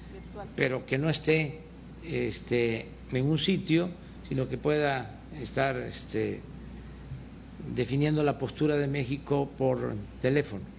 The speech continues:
Speaker 1: Entonces ya no habría un recorte adicional por más tiempo.
Speaker 2: No podríamos, ya. Ya cumplimos y, eh, se puede verificar que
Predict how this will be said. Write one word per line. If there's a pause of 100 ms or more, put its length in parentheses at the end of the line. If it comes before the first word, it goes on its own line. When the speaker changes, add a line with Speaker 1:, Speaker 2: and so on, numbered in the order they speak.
(460)
Speaker 1:
Entonces
ya
no
habría
un
recorte
adicional
por
más
tiempo. (160)
Speaker 2:
No
podríamos, (120)
ya. (460)
Ya
cumplimos (460)
y, (1400)
eh, (1080)
se
puede
verificar (1900)
que